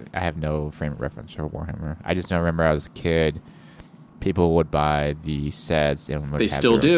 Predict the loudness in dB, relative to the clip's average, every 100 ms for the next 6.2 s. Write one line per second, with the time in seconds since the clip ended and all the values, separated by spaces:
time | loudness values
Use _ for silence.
0 | 4 2 -2 -10 -10 -8 -8 -10 -16 -20
1 | -20 -20 -20 -20 -20 -8 0 2 2 0
2 | 2 2 4 4 2 0 -2 0 0 0
3 | -2 -4 -4 -8 -10 -4 -2 0 -2 0
4 | 0 2 2 2 -2 -4 -12 -20 -20 -20
5 | -20 -20 -4 -4 0 0 0 -2 -4 -2
6 | -2